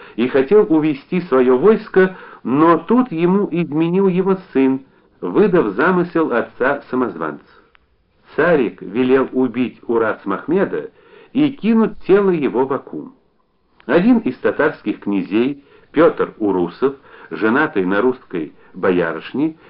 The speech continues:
решил отомстить царику. Дело было сделано по польскому совету. Вор любил охоту, но на охоту ездил пьяным и не верхом на лошади, а в санях.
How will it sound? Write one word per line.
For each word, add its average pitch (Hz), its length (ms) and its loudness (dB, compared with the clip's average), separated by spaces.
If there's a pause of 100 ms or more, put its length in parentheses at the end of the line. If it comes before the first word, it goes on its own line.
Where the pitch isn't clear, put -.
решил 135 540 0
отомстить 190 680 -6 (100)
царику. 76 560 -8 (640)
Дело 175 400 4
было 92 280 0
сделано 196 720 2 (200)
по 185 100 -2
польскому 113 560 -4
совету. 80 420 -8 (1040)
Вор 220 360 4
любил 214 380 2
охоту, 208 640 0 (360)
но 175 200 4
на 196 140 6
охоту 202 320 4
ездил 165 520 0
пьяным 156 580 0
и 127 220 0
не 147 140 2
верхом 151 480 2
на 113 120 0
лошади, 87 500 -4
а 120 140 -4
в - 60 -18
санях. 82 540 -8